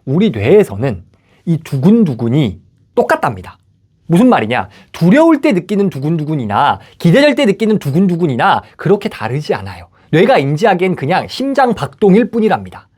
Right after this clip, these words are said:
그러면은 이제 뭐가 차이를 만드는 거냐? 그 두근거림을 우리가 어떻게 해석하느냐?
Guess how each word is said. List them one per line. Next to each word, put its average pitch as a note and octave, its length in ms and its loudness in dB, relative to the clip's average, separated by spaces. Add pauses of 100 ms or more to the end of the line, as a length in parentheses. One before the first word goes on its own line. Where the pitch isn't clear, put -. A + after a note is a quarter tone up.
(100)
그러면은 D4 440 2
이제 A#3 180 2
뭐가 A3 400 2
차이를 C#4 380 -2
만드는 B2+ 380 -4
거냐? G#2 300 -4 (200)
그 D4+ 300 4
두근거림을 F3 680 0
우리가 C#3 380 0 (220)
어떻게 C#4 880 -2 (240)
해석하느냐? F#3 960 -4